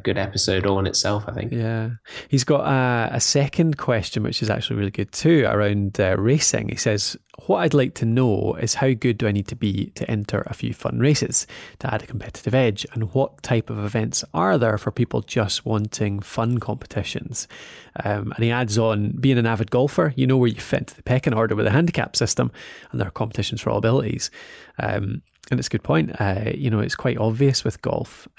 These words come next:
Speaker 2: um,
Speaker 1: Mm.
Speaker 2: but is it the same with biking?
Speaker 1: Yeah, I think there are fairly, um,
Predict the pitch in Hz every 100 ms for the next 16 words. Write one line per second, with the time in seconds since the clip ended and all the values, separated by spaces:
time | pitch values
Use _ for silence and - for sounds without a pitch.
0 | - 120 104 98 113 120 107 117 - 139
1 | - 127 123 135 170 - 226 226 _ _
2 | _ _ - - _ _ _ - 180 165
3 | 156 214 - 156 - - 143 156 151 180
4 | 185 156 123 104 - 117 107 101 101 90
5 | -